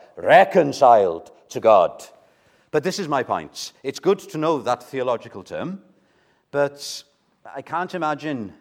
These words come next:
let me give you an example. Uh, Barabbas, Barabbas. Barabbas was a guilty criminal, and on that Good Friday morning he was fully expecting to be put to death.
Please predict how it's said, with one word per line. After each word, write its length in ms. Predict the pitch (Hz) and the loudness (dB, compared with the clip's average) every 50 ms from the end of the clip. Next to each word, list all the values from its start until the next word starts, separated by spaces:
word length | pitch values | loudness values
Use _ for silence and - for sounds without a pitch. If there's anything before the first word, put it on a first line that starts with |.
| _ _ _ _ | _ _ _ _
let 180 | 113 143 170 | -6 -6 -4
me 60 | 170 143 | -4 -8
give 140 | 113 107 | -10 -10
you 80 | 104 95 | -12 -10
an 60 | 90 | -12
example. 580 | 90 90 92 98 95 101 - - 107 82 73 _ _ _ _ _ _ _ _ _ _ _ _ - | -12 -10 -8 -8 -10 -10 -10 -12 -12 -12 -14 _ _ _ _ _ _ _ _ _ _ _ _ -12
Uh, 240 | 113 107 98 95 95 | -10 -8 -8 -8 -8
Barabbas, 840 | - 127 127 147 147 147 139 147 123 - - - - - - - - - | -6 -4 0 0 2 0 0 -2 -8 -12 -12 -16 -16 -16 -16 -18 -14 -12
Barabbas. 720 | 98 98 - - 120 - 120 110 - - - - - - _ _ _ _ _ _ _ _ _ _ 127 123 - | -10 -8 -6 -8 -8 -10 -12 -18 -18 -18 -18 -18 -18 -20 _ _ _ _ _ _ _ _ _ _ -20 -8 -2
Barabbas 480 | 160 156 160 160 160 143 170 156 - | 0 4 4 4 4 4 2 -2 -2
was 100 | 160 143 | -4 -6
a 60 | 156 147 | -6 -2
guilty 360 | 117 175 175 170 - - 165 | 0 0 -2 -2 -4 -10 -10
criminal, 540 | - 170 175 165 165 156 143 113 101 95 - _ _ _ - - - | -6 -6 -4 -4 -2 -2 -2 -4 -4 -8 -12 _ _ _ -20 -12 -6
and 400 | 147 156 156 156 151 147 - - | -4 -2 -2 -2 -4 -10 -10 -8
on 320 | 113 147 156 156 147 147 | -4 -2 0 0 0 2
that 200 | 151 147 143 - | 0 0 0 -2
Good 200 | 147 151 147 - | -4 -4 -4 -4
Friday 400 | - 160 151 151 139 147 147 143 | -2 -2 -2 -2 -2 -4 -4 -2
morning 320 | 143 143 143 143 139 135 | 0 0 -2 -2 -4 -4
he 60 | 139 143 | -4 -6
was 120 | 135 139 | -6 -8
fully 360 | - - - 156 143 143 135 135 | -10 -6 -4 -4 -4 -4 -6 -6
expecting 500 | 127 - - 151 143 - - 151 135 117 | -8 -6 -6 -6 -6 -6 -10 -12 -12 -12
to 80 | 127 | -12
be 100 | 120 135 | -14 -14
put 220 | 131 - 147 143 - | -10 -10 -12 -10 -10
to 100 | 143 123 | -16 -14
death. 640 | _ - 143 139 139 131 - - - - - | _ -4 -2 -2 -2 -4 -8 -20 -20 -20 -20